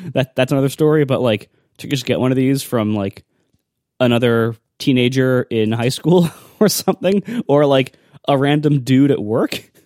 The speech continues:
<laughs> I think these are highly risky,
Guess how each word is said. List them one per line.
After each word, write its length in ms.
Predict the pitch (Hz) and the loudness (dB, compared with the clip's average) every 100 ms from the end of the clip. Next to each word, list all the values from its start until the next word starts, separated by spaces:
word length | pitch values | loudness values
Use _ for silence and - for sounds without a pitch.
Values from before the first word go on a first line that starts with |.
| _ _ | _ _
<laughs> 300 | _ _ - | _ _ -4
I 60 | |
think 420 | 190 196 185 - | -2 0 -2 -2
these 160 | 170 165 | -2 0
are 140 | 147 - _ _ - 220 - - | -2 -4 _ _ -6 -4 -2 0
highly 340 | 190 226 160 | 2 2 2
risky, 720 | 156 208 - 123 - - - | 2 2 0 -6 -4 -6 -6